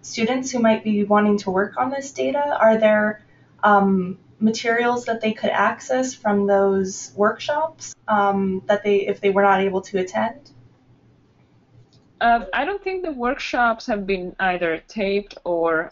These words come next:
Speaker 2: uh, there is anything available online. But, um, if, uh, students are interested in working on this, uh, they should contact any of the P Is or their advisor.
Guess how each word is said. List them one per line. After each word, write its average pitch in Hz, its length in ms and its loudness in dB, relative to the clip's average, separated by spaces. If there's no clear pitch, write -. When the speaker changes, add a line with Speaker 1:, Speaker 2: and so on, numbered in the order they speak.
Speaker 2:
uh, 147 340 0
there 156 140 -2
is 165 320 -6
anything 196 420 -4
available 165 500 -2
online. 156 600 -4
But, 175 280 0
um, 175 460 0
if, 247 420 -6
uh, 202 140 0
students 320 400 -2
are 208 160 0
interested 196 560 -2
in 180 160 -6
working 202 420 -2
on 139 180 -12
this, - 380 -12
uh, 156 360 -2
they 190 260 2
should - 380 -6
contact 208 680 -4
any 208 320 -2
of 170 180 -8
the 165 80 -14
P - 240 -12
Is 160 460 -2
or 170 300 -2
their 240 260 0
advisor. - 720 -8